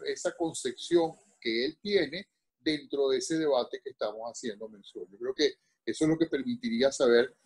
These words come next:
qué es lo que él representa efectivamente, qué es lo que se puede estar distorsionando, y también entender qué es lo que pertenece a la,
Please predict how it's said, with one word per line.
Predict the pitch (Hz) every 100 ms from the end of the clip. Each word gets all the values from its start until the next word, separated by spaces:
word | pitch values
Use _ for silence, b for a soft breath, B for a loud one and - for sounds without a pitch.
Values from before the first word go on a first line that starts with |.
| _ _ -
qué | 156 156
es | 170
lo | 190 185
que | 160
él | 151
representa | 165 151 - 135 -
efectivamente, | - - - 151 180 196 165 180 180 - _ _
qué | 147 143
es | 143
lo | 170
que | 151
se | 139
puede | - 131 143
estar | - 147
distorsionando, | 143 156 143 - 160 180 156 147 170 - _ _ _ 156 143 - _ -
y | 165
también | 170 151 151 156
entender | 175 196 165 156 156 -
qué | 185
es | 175
lo | 202
que | 196 175
pertenece | 165 135 - 135 185 233 226 139 113
a |
la, | 113